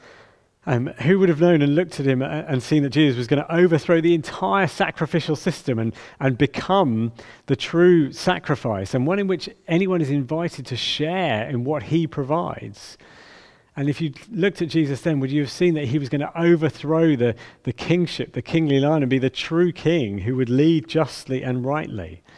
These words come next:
If you stand back, actually, you see how much change God was going to bring about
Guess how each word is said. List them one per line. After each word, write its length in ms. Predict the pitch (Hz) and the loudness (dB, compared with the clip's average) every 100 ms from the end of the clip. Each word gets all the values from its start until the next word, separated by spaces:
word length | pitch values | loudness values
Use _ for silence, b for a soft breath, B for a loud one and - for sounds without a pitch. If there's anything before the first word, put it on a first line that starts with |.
| B B B B | B B B B
If 80 | 131 | -4
you 100 | 160 | -4
stand 360 | - - 196 185 | -2 -2 -2 -2
back, 200 | 170 143 | -4 -4
actually, 260 | 160 156 | -8 -6
you 60 | 143 | -8
see 360 | - - 185 156 | -8 -6 -4 -2
how 180 | 156 | -2
much 560 | 147 160 - - - - b b b _ | -2 -4 -6 -10 -12 -12 b b b _
change 760 | - - 151 139 113 98 - - b b b b b - | -8 -2 0 0 -4 -6 -12 -20 b b b b b -8
God 260 | 135 131 | -4 -2
was 140 | 117 101 | -4 -6
going 220 | 139 120 | -6 -6
to 80 | 110 | -6
bring 240 | 127 113 | -6 -6
about 680 | 107 131 98 - - - | -4 -4 -6 -10 -18 -20